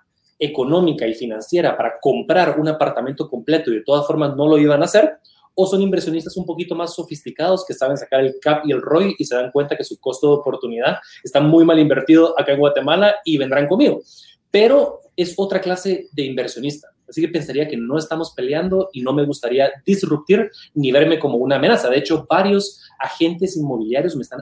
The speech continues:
ayudando a promover este negocio. Y si tú estás escuchando esto y eres un agente inmobiliario y tienes clientes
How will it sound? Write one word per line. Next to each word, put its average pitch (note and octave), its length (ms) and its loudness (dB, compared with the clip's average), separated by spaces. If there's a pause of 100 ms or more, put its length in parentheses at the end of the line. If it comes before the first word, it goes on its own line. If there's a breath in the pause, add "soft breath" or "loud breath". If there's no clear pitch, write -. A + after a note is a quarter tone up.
ayudando C#3+ 840 0
a - 160 -6
promover A2 520 -4 (160)
este C3 260 -10
negocio. A#2 460 0 (420 loud breath)
Y E3 80 0
si D3+ 160 -2
tú D#3+ 80 4
estás F3 260 2
escuchando D3+ 480 -2
esto G3 200 0
y C3+ 80 0
eres D3 180 0
un D#3 160 0
agente G3 540 -4
inmobiliario C#3+ 720 2
y D3+ 120 -10
tienes - 380 -6
clientes F3+ 580 -2